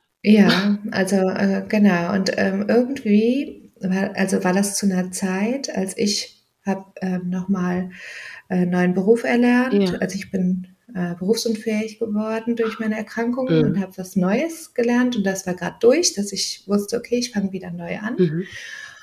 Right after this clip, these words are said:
Speaker 1: Äh, wir sind, äh, zusammengezogen. Ähm, unser Sohn, ähm, war, ja, hatte so das erste Mal ja auch so ein, so ein anderes Zuhause, ne,
Speaker 2: Mhm.
Speaker 1: nicht nur mit mir alleine. Und war ja schon,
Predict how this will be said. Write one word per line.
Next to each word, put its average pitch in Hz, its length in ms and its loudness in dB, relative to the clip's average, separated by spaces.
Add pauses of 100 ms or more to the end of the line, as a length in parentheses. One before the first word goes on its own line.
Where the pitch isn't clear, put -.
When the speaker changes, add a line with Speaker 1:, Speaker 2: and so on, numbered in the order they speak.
(340)
Speaker 1:
Äh, 226 380 2
wir 214 100 4
sind, 190 420 -4 (120)
äh, 202 180 -6
zusammengezogen. 240 1400 -2 (240)
Ähm, 185 840 -2
unser 180 360 -2
Sohn, 185 540 0 (440)
ähm, 180 400 -4
war, 180 460 -4 (320)
ja, 208 260 6
hatte 208 160 0
so 185 140 0
das - 200 -4
erste - 340 2
Mal 202 240 4
ja 180 220 0
auch 175 100 -6
so - 120 -4
ein, 175 160 -2
so 180 120 -8
ein 170 220 -6 (380)
anderes 262 400 4
Zuhause, 254 580 0
ne, 185 140 10
Speaker 2:
Mhm. 208 60 2
Speaker 1:
nicht 226 180 -2
nur 220 80 0
mit 220 160 0
mir 226 160 -2
alleine. 240 640 -2 (840)
Und 226 640 -2
war 180 100 -2
ja 180 80 -4
schon, 185 480 -4